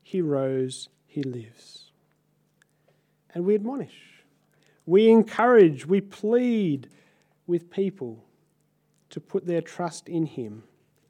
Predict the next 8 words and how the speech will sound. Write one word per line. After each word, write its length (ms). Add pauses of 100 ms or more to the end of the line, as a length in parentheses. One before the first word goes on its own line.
(440)
to 80
turn 380
to 100
him 180
and 100
find 380
life. 480 (2750)
Well, 340